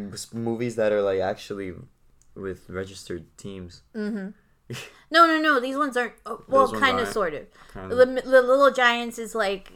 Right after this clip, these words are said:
Speaker 2: typical to how, like, a little league is, you know, nowadays. Uh, you'll, you'll see, you'll see. Um, with, in terms of, like, trademark names.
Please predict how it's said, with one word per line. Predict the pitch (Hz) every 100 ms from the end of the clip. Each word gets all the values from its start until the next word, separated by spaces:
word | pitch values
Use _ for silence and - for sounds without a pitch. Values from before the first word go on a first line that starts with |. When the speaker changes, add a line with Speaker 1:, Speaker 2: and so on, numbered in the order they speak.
| 233
Speaker 2:
typical | - 233 233 220 208
to | 208 196
how, | 196 196
like, | 190 190
a | 185
little | 180 180 175
league | 175 175
is, | 165 165 165 - - _ - 202
you | 190
know, | 170
nowadays. | 165 156 151 156 151 160 -
Uh, | 170
you'll, | 190 277 294
you'll | 254 269
see, | - - -
you'll | 165 165
see. | - _ _ - _ -
Um, | 196 180 175
with, | 180 175 - -
in | 196
terms | 185 180 180 180
of, | 175
like, | 156 151 - _ _ _ _ _ -
trademark | - 185 175 165 156 147 -
names. | 151 165